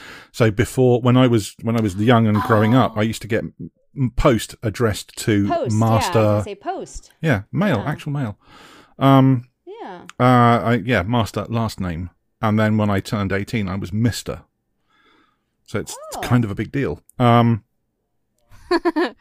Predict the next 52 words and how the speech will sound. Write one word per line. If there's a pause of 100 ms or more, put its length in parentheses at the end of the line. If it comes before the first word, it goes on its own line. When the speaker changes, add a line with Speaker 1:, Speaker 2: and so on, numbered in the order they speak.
(160)
Speaker 1:
and,
and
it's,
it's,
it
haunts
anyone
with
the
surname
Bates,
of
course,
which
is
why
I
think
we
stopped
using
it. (520)
Speaker 2:
<laughs> (100)
Speaker 1:
So,
um,
Speaker 3:
<laughs>
Speaker 1:
poor
people.
Speaker 3:
Yeah. (200)
Speaker 1:
But
yeah,
uh,
it,
it's,
uh,
so,
so
master,
I'm
not,
I'm
not
quite
so
keen
on. (400)
Mister, (300)
I
don't
think
I, (100)
I